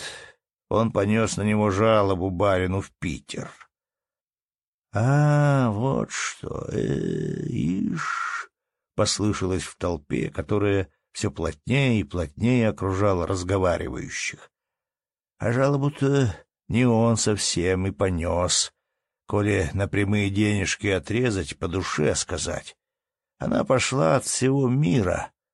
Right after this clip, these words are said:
он виновным только остался. Как так? Да вот как. Старый барин наш помер, тому лет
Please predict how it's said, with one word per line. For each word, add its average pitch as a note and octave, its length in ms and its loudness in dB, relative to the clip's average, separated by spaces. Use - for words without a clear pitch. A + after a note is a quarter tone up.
он B2+ 280 2
виновным B2 640 4
только F2+ 460 -2
остался. - 680 -4
Как - 440 0
так? - 380 -12
Да - 140 2
вот G2 420 2
как. - 560 -10
Старый D3+ 340 2
барин B2+ 420 4
наш B2+ 440 0
помер, - 500 -2
тому A#2+ 500 2
лет - 240 -2